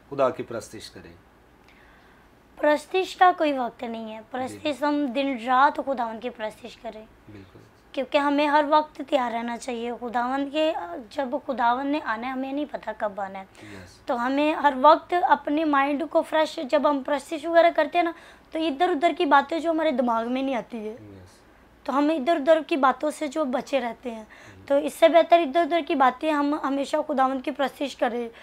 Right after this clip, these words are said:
Speaker 2: हम गुनगुनाते रहें, तो हमारा जो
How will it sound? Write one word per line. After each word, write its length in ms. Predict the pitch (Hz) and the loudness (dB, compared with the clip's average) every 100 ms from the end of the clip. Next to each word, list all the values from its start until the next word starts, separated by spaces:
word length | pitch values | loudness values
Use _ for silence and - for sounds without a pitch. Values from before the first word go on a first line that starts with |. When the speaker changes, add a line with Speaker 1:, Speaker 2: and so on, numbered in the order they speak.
| - - - | -20 -8 0
Speaker 2:
हम 380 | 277 277 294 | 2 2 0
गुनगुनाते 760 | 302 254 302 294 294 254 - 277 | 0 -2 -2 0 2 0 0 0
रहें, 280 | 240 220 233 _ - _ _ | 0 -4 -12 _ -20 _ _
तो 280 | 277 254 254 | 4 6 6
हमारा 440 | 285 277 269 262 269 | 4 2 4 4 4
जो 540 | 247 285 285 466 | 4 6 6 4